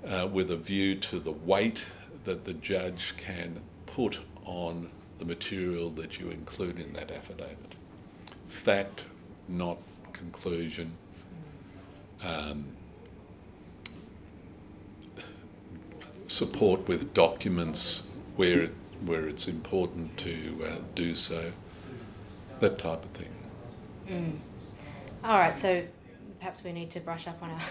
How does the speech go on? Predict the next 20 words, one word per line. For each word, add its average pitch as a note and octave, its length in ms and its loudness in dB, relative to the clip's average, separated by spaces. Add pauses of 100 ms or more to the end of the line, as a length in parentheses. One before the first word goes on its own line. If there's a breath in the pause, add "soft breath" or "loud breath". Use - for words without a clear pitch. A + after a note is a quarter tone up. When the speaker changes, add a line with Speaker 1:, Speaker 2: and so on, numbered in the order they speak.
Speaker 2:
<laughs> - 240 6
on C4 80 6
our B3 140 10
drafting G#3 520 4
of F3+ 80 0
affidavits F3 640 0 (200 loud breath)
<laughs> - 200 -6
a C#4 140 8
little G3+ 200 4
Speaker 1:
Yes. E3+ 80 2
Speaker 2:
bit. E3+ 200 -2 (400 loud breath)
Speaker 1:
Yeah. G3 200 4
Speaker 2:
Um, G3 220 2
anything A3+ 380 -2
else, D4+ 300 0
or G3 100 4
that, E3 180 -4
that D#3+ 120 -6
would D#3 80 -14
be D#3+ 160 -8